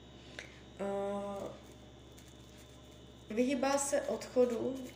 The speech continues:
jestli, že se jedná o současného partnera, i když prostě pro něj ten vztah není ideální, nebo by, jakoby pro vás oba není ideální,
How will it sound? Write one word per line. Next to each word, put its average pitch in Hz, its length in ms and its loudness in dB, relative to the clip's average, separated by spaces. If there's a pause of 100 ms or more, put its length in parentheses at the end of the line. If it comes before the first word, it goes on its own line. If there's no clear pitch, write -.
(100)
jestli, 240 460 0
že 247 100 2
se 262 140 0
jedná 254 480 2
o 220 280 2
současného 240 540 0
partnera, 208 520 -2 (680)
i - 80 2
když 247 260 -2
prostě 254 640 4 (540)
pro 226 160 4
něj 220 180 6
ten 220 180 0
vztah 220 220 0
není 226 300 0
ideální, 190 800 -2 (920)
nebo 202 220 -2
by, 208 260 0 (100)
jakoby 202 340 -4
pro 202 200 -2
vás 202 260 2
oba 190 240 0
není 196 320 -4
ideální, 185 640 -2